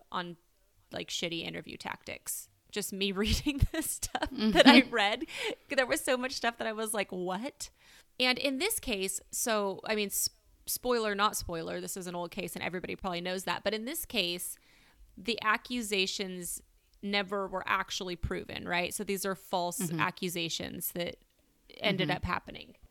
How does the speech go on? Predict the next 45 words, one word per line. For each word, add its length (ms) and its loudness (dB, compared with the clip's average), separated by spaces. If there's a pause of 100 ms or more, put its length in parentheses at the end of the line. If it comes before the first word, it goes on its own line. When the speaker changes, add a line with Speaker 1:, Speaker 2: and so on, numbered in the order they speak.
Speaker 1:
But 180 0
the 80 4
whole 200 -4
time 220 -4
I 120 2
was, 260 0 (560)
I 140 2
was 480 -4
reading 720 0
the 220 -2
interview 360 -2
techniques 680 -2
and, 160 -4
like, 220 -8
the 100 -4
letter 320 2
and 100 0
all 80 0
this 160 -4
stuff, 240 -2
I 140 0
just 200 -6
kept 220 -6
thinking, 540 -4
"Okay, 420 -4 (580)
in 180 2
this 180 0
case, 480 4 (380)
what 120 4
they 140 8
think 220 0
happened 340 -4
didn't 260 -10
actually 440 0
happen 420 -6
to 140 -10
these 180 -6
children, 420 -8
right? 320 0 (640)
Speaker 2:
Mm-hmm. 160 0
Speaker 1:
But 220 4
what 180 2
if 180 -2
it 120 0 (200)
had? 400 -4